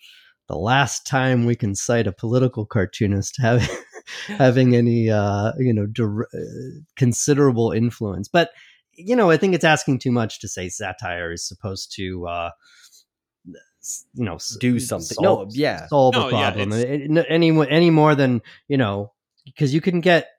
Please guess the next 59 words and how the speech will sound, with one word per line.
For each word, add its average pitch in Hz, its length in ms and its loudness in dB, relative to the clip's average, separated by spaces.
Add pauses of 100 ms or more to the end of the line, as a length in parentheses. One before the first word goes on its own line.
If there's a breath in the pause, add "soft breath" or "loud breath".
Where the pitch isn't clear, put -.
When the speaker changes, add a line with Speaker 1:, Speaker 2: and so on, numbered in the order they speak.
(300)
Speaker 1:
you 147 120 -2
can 147 140 0
say, 131 200 2
"Well, 113 320 2
what 120 200 2
did 113 160 -2
the, 110 220 -2
what 113 140 0
did 110 160 -2
a 98 60 -2
mar-, 98 300 -4
what 123 140 4
did 120 160 0
the 107 80 -2
march 98 400 -6
do? 69 220 -14
What 113 160 -4
did, 113 240 -2
uh, 98 280 -4 (340 soft breath)
what 123 240 6
do, 123 220 2
what 123 180 4
is 120 140 0
strapping 104 460 -2
a 101 40 -2
bomb 101 380 0
to 113 120 -4
yourself 82 520 -6
and 87 120 -8
going 92 300 -4
to, 92 120 -8 (280)
you 110 100 -4
know, 92 100 -2
blowing 101 340 -2
something 92 320 -4
up 131 180 -2
do?" 82 140 -10
I 85 40 -10
mean, 98 200 -6
everything 135 460 2
ac-, 110 80 -2 (120)
what 117 220 2
is 104 100 -4
knocking 110 420 0
on 104 200 0
doors, 98 500 -2
uh, 87 100 -10
you 92 140 -8
know, 82 220 -10 (360 loud breath)
and 95 120 -4
getting 101 300 -2
some 98 160 -8
people 98 220 -8
to 98 60 -4
vote 98 220 -6
for 98 80 -6
a 90 60 -6
Democrat 101 460 -6
do? 78 100 -12